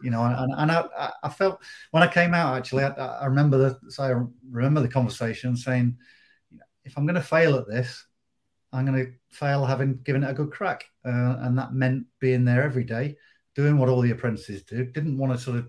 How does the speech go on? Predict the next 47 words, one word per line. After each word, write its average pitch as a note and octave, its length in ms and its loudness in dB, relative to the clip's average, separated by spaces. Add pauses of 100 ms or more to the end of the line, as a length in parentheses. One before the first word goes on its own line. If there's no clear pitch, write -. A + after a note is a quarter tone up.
(120)
come B2+ 140 -2
in A#2+ 100 2
on, A#2 160 0
on A2+ 160 -4
school G#2 320 -8
holidays A2 500 -6 (480)
and, C3 440 -2
uh, C3+ 260 0
and C#3 100 -4
see C#3 220 -4
where C#3 180 0
it C3+ 100 -4
went. C#3 300 -4
So A#2+ 380 -2 (180)
that C3+ 200 -4
was, B2+ 340 -6
um, A#2 300 -2 (800)
I - 40 -20
felt, B2 320 -4
I - 40 -20
felt B2 300 -6
pretty A2+ 200 -4
grown A2+ 260 0
up A#2+ 140 -2
then, G2+ 180 -8 (100)
to - 80 -14
be G2+ 80 -4
honest, G#2+ 260 -6
when A2+ 100 0
I, A2+ 80 -2
when A2 100 -4
I'd A2 120 -4
said A2 160 -4
that G#2+ 180 -6
to A2+ 60 -6
my G#2 80 -2
dad G#2+ 240 -2
and, A2 240 -2
and, G#2+ 360 -2
uh, A2 340 0
and, B2+ 140 0
and, C3+ 240 0
and C#3+ 240 0 (360)
they C#3 160 0
agreed. D3+ 380 0
So, B2 400 2
um, A#2+ 180 4